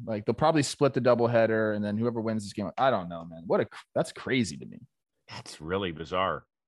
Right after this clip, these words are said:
Speaker 2: And then the
Speaker 1: They should
Speaker 2: Yankees
Speaker 1: just
Speaker 2: are in
Speaker 1: not play. You
Speaker 2: Cleveland.
Speaker 1: know what? Just not play anymore and just wait for the playoffs.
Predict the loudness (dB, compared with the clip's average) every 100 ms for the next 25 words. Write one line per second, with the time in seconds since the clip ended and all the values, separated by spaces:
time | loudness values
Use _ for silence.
0 | _ _ _ _ _ 0 2 4 4 4
1 | 6 6 8 8 4 4 4 6 6 8
2 | 6 4 0 2 2 2 2 4 4 4
3 | 4 4 4 0 -2 0 0 0 -4 -4
4 | -6 -4 -8 -12 -16